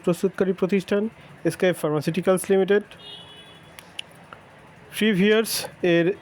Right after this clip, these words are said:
জেনেরিক নেম হচ্ছে লুলিকুনাজল আই এন এন ওয়ান পার্সেন্ট। দশ গ্রাম এই ক্রিমটির বাজারে খুচরা মূল্য হচ্ছে একশত টাকা।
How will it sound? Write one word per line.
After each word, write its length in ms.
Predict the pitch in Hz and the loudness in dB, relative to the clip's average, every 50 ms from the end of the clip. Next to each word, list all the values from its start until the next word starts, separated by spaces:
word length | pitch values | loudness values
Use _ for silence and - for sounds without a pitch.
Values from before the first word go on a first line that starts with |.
| 165 143 | -2 0
জেনেরিক 320 | 127 151 160 165 196 208 190 214 | 0 0 0 0 0 0 0 0
নেম 140 | 214 208 196 | 2 2 2
হচ্ছে 280 | 196 202 196 - - 208 208 226 247 - - - - - - - - - - - - - - - - - | 2 0 0 0 0 0 0 0 -4 -8 -18 -18 -18 -20 -20 -20 -20 -20 -20 -20 -20 -20 -20 -20 -4 0
লুলিকুনাজল 720 | 160 180 196 208 220 208 - 214 202 196 196 180 185 196 196 - - | 2 2 4 2 2 2 2 2 4 4 4 4 4 2 2 0 -2
আই 220 | - 175 165 160 160 160 - - | -2 0 0 2 0 -2 -2 0
এন 200 | 190 185 196 196 | 0 2 2 4
এন 160 | 190 190 196 208 208 - - - - - - - | 2 2 2 -2 -4 -8 -12 -20 -20 -20 -4 -2
ওয়ান 160 | 165 165 165 | 0 0 0
পার্সেন্ট। 480 | 165 - 180 175 156 - - 180 202 262 - - - - - - - - - - - - - - - - - - - - - - | 0 0 0 0 0 0 0 2 0 0 -2 -6 -18 -20 -20 -20 -20 -20 -20 -20 -20 -20 -20 -20 -20 -20 -20 -20 -20 -20 -6 -6
দশ 260 | 151 143 156 196 214 208 196 | -2 0 2 0 0 0 0
গ্রাম 300 | 180 208 208 196 190 202 240 262 - - - - - - - - - - - - - - - | 0 2 2 2 2 2 0 -4 -6 -10 -20 -20 -20 -20 -20 -20 -20 -20 -20 -20 -10 0 0
এই 120 | 220 226 | 0 0
ক্রিমটির 480 | 214 - 208 220 214 202 180 220 220 202 | 0 0 0 2 2 2 2 0 0 2
বাজারে 520 | 165 170 175 175 180 180 180 180 190 202 - - - - | 2 2 2 4 4 2 2 2 0 -2 -8 -14 -18 -6
খুচরা 320 | - - 180 175 - 196 190 | -2 -2 -2 0 2 0 2
মূল্য 220 | 190 190 190 196 185 | 2 2 2 2 2
হচ্ছে 300 | 180 185 180 - - 190 185 214 - - - - - - - - - - - - | 2 0 -2 0 0 0 0 0 -6 -16 -20 -20 -20 -20 -20 -20 -20 -20 -6 -2
একশত 320 | 170 170 165 - 170 151 151 135 143 | -2 -2 0 0 0 0 2 2 0
টাকা। 220 | 127 117 - - | -2 0 -2 -4